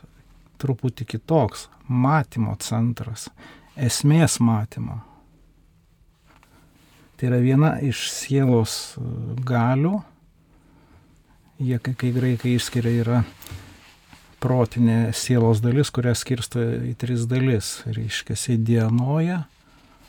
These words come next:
nous ir logos.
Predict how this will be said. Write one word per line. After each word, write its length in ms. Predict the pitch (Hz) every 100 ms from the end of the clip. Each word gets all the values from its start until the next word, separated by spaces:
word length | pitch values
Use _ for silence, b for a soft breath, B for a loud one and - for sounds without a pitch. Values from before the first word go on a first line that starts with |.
| b b b b _ -
nous 680 | 135 127 135 151 151 - -
ir 420 | 139 127 127 120 110 B B B B B _ 131
logos. 640 | 123 135 107 90 101 -